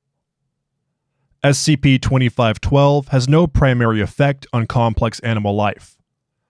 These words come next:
Captured specimens of local wildlife displayed no adverse effects from long-term consumption of S C P twenty-five twelve beyond highly elevated cholesterol levels. S C P twenty-five twelve dash three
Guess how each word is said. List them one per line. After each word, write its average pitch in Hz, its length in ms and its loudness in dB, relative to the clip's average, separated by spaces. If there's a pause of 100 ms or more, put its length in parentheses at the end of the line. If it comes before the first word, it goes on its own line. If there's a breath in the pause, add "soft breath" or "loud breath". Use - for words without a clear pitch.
(240)
Captured 139 380 0
specimens 143 640 0
of 113 160 -4
local 113 360 0
wildlife 117 800 -2
displayed 156 500 0
no 156 200 2
adverse 110 500 -2
effects 135 460 -4
from 123 200 -4
long-term 113 480 -2
consumption 131 640 -4
of 120 120 -4
S 123 180 -6
C 120 160 -8
P 117 220 -4
twenty-five 110 580 -6
twelve 131 480 -4 (400)
beyond 147 380 4
highly 117 340 -2
elevated 135 580 -2
cholesterol 110 640 -2
levels. 101 540 -6 (1200)
S 147 180 0
C 143 220 -4
P 131 220 0
twenty-five 120 580 -2
twelve 117 360 -2
dash 101 320 -4
three 135 380 -2